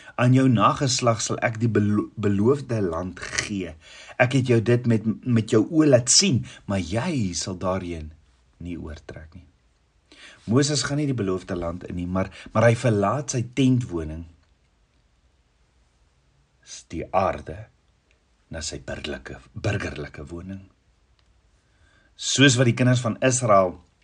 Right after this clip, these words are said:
hulle tydelike woning verlaat het uit hierdie woestyn vir 'n ewige woning, so verlaat Moses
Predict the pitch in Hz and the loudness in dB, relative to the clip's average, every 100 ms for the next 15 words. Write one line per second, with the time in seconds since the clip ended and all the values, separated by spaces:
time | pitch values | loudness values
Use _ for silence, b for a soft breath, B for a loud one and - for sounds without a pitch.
0 | _ _ _ _ - - 120 123 135 139 | _ _ _ _ -6 2 4 6 6 6
1 | 110 95 95 107 110 - 92 87 104 120 | 2 0 2 4 2 0 -4 4 4 4
2 | 95 - B B B B B - 104 107 | 0 -2 B B B B B -2 0 0
3 | 95 95 82 90 98 - - 110 90 82 | -2 -4 -6 -6 -2 -2 0 -2 -2 -6
4 | 85 _ _ _ _ _ _ _ _ - | -12 _ _ _ _ _ _ _ _ -10
5 | - 98 - 175 151 95 78 90 76 78 | -4 -4 -6 -4 -2 -2 -4 -10 -12 -12
6 | 73 73 73 - 117 120 104 95 - 104 | -10 -8 -4 0 0 0 -2 -2 0 0
7 | 131 127 73 | 2 -2 -8